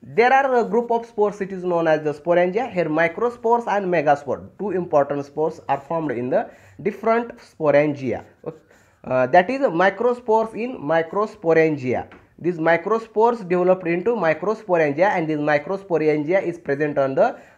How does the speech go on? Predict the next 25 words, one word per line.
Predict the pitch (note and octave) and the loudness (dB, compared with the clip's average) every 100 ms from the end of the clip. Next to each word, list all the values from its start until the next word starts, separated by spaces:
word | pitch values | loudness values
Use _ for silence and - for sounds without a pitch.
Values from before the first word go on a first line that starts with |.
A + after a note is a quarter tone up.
| - | -2
microsporophyll. | D3+ D#3+ F3+ F#3 G3 - C#3 C3+ C#3+ C#3+ G#2+ - _ - | 0 0 0 -2 -2 -4 -2 0 0 -4 -8 -12 _ -4
Remember | F3 G#3+ G#3+ G3 | 0 2 4 4
that | E3+ A3 - | 6 4 2
this | C#3+ C#3+ | -6 -2
microspores | C#3+ D3+ D#3 A3 G#3+ - D#3+ E3 - | 0 0 0 -4 -2 0 2 2 -2
is | D#3 F#3 - _ _ | -4 -4 -14 _ _
formed | F3+ F3+ D#3 | 2 2 4
in | D3+ | 2
the | D#3 | 2
microsporangia, | D3+ D#3 D#3 F#3+ G3+ E3 D3 C#3 C#3+ F#3+ | 2 0 0 -4 -4 -2 0 0 2 2
and | C#3+ | 2
this | C3+ | -2
microsporangia | C#3 C#3 E3+ G3 G3 D#3+ C#3+ C#3 D#3 C#3+ | 0 0 0 -6 -4 -2 0 2 2 4
born | C#3+ C#3 | 4 4
in | C3+ C#3+ | 0 2
the | B3+ - - - | 0 0 -14 -4
microsporophyll, | C#3 C3+ E3 A#3 A#3 D3 C#3 C3+ C#3 B2 F2+ - _ - | -2 -2 0 -2 -2 -2 0 0 -2 -6 -6 -14 _ -6
and | C#3 D3 C3 | -2 0 2
megasporo-, | D3+ E3+ A3 A3+ - F3+ E3 D#3+ - | 0 4 4 2 -4 0 2 2 0
megas-, | C#3 E3 F3+ A3 - _ _ _ _ _ - | -2 0 2 2 0 _ _ _ _ _ -2
uh, | D3+ D#3 | 2 4
pore | E3+ G3 F3+ | 6 6 8
in | F3+ C4+ - | 4 2 0
mega-, | C#3 D3 C#3+ | 0 2 4
and | C#3 | 4